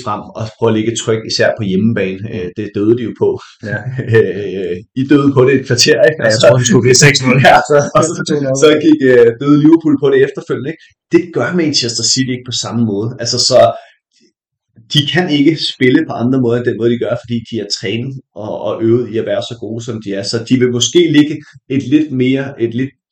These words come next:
Speaker 1: et lidt hårdere tryk, men det er også interessant at se, at de skifter jo nul ud i går.
Speaker 2: Ja.
Speaker 1: Altså, du nævner, øh, Alvarez, så har de Phil Foden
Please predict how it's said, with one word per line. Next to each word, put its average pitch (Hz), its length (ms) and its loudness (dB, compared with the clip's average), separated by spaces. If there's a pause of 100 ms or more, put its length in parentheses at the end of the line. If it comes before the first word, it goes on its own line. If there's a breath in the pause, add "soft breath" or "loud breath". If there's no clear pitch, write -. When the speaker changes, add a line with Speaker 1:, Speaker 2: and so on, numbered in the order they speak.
(120)
Speaker 1:
et 107 120 -8 (100)
lidt 131 180 -10
hårdere 120 400 -4
tryk, 127 240 -4
men 104 80 -6
det 95 80 -6
er 107 120 -2
også 131 160 -6
interessant 117 380 -4
at 113 80 -10
se, 117 80 -8
at 107 160 -10
de - 120 -6
skifter 110 260 -8
jo 104 60 -8 (100)
nul 127 200 4
ud 107 80 0
i 101 40 -4 (100)
går. 117 120 0 (640)
Speaker 2:
Ja. 60 140 -20
Speaker 1:
Altså, 101 180 -10
du 113 80 2
nævner, 117 360 2 (140)
øh, 104 240 -4
Alvarez, 113 400 0
så 113 60 -2
har 107 120 2
de 113 120 -8
Phil 110 200 -8
Foden 117 340 2